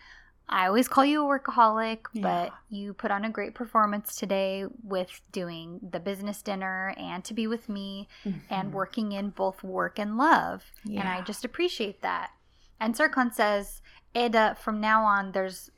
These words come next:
Speaker 1: only love. Only love."
Speaker 2: Mm-hmm.
Speaker 1: He says, "We're together now, so nobody can ruin this moment." And of course, it was so hard for me to be like, "Is this real?" <laughs>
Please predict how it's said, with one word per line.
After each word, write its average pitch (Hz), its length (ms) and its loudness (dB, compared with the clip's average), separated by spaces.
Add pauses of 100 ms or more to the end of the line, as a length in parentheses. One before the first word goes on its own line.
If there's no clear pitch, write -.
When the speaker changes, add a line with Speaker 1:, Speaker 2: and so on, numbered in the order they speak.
(120)
Speaker 1:
only 202 380 -2
love. 190 460 0 (160)
Only 220 520 0
love." 180 320 -2
Speaker 2:
Mm-hmm. - 240 -10 (100)
Speaker 1:
He 226 120 -2
says, 190 220 -4
"We're 190 180 -4
together 220 500 2
now, 190 480 2 (260)
so - 180 -6
nobody 190 340 0
can 240 220 0
ruin 208 280 -2
this 220 180 -4
moment." 180 480 -4 (320)
And 190 100 -4
of 180 140 -6
course, 190 340 0
it 196 100 -4
was 180 220 -8
so 190 220 2
hard 185 240 6
for 196 100 -10
me 180 140 -8
to 185 80 -10
be 180 140 -6
like, 175 320 -2
"Is 208 140 -4
this 269 300 -2
real?" 240 500 10
<laughs> - 60 -8